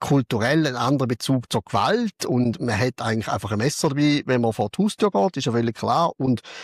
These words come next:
man setzt es auch ein, wenn man keine Lust hat. Und, äh, der liberale Zugang und die Achtung vom Individuum fehlt dort total auch. Aber stellt euch vor, die gute Frau wäre bei Markus Lanz gesessen und hätte gesagt,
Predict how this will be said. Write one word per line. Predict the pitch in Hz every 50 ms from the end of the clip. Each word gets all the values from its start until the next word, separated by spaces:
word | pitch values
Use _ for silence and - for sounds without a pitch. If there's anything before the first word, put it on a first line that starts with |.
| - - _
man | - 117 147 185
setzt | - - 165 196 185 - - -
es | 185 156
auch | 147 131
ein, | 135 180 220 233
wenn | 202 185 175
man | 180 147
keine | 165 147 151
Lust | 165 180 - - -
hat. | 160 151 156 - - - - - - - - - - -
Und, | - 143 127 135 131 123 -
äh, | - 147 123 120 120 117
der | 120 127 113
liberale | 117 120 123 - 117 104 110 117 127 135 120 139 117
Zugang | - - 127 127 135 143 - - 123 127 131 131 131
und | - 123 117 -
die | -
Achtung | - 110 123 131 - - - 139 -
vom | - 139 120 120
Individuum | 131 123 117 117 113 117 127 127 117 113 107
fehlt | - 120 117 117 113 -
dort | 117 107 -
total | - 127 165 - - - 151 123
auch. | 120 151 185 240 - _ _ _ _ _
Aber | - 214 - - - 139 190 311 - _ _ _ - - - - - - -
stellt | - - - - 135 208 262 254
euch | 220 208 -
vor, | - 127 147 202 -
die | - 123
gute | 113 131 156 180 - 220
Frau | - 113 117 147
wäre | 143 131
bei | 117 120
Markus | 110 101 104 - - - 113 -
Lanz | - 98 110 160 185 -
gesessen | - - 104 113 131 - - 143
und |
hätte | 113 110 131 135 - -
gesagt, | 117 - - 117 104 131 143 139 - -